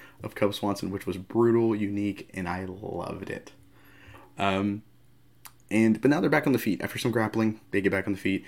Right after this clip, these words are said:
and Cub is pressing in with head movement and these big hooks. And whenever he's pressing, like, being the aggressor,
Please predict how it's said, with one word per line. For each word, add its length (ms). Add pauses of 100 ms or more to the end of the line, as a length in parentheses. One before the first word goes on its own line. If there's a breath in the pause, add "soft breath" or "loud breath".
(200 loud breath)
and 100
Cub 140
is 100
pressing 360
in 100
with 140
head 180
movement 280
and 100
these 120
big 300
hooks. 260 (280 loud breath)
And 100
whenever 260
he's 200
pressing, 600 (1000 soft breath)
like, 200 (140)
being 260
the 140
aggressor, 580